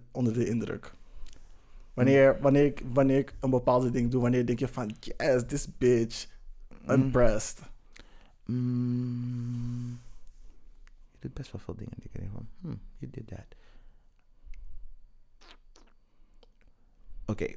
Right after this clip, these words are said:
Speaker 2: waar ben ik, waar, <laughs> dit denk ik altijd. Wanneer je eigenlijk iets dus heel erg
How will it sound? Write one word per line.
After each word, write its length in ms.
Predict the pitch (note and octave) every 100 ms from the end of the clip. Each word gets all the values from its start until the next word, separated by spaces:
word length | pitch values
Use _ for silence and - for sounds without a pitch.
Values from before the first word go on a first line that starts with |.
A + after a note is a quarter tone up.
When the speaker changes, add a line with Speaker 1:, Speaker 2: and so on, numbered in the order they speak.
| -
Speaker 2:
waar 280 | F#2 G#2+ A#2+
ben 220 | C3 C3
ik, 120 | - -
waar, 320 | F#2 G#2+ - F#2
<laughs> 180 | - G2+
dit 180 | G2+ -
denk 180 | G2 G2+
ik 140 | -
altijd. 440 | F2+ - - - - - - - -
Wanneer 260 | G#2 A#2
je 60 | B2+
eigenlijk 480 | - G#2+ A2+ B2+ -
iets 300 | G2 - -
dus 340 | F#2+ F#2+ - - -
heel 500 | F2 - G2+ G#2+ F2+
erg 340 | G2+ G#2 -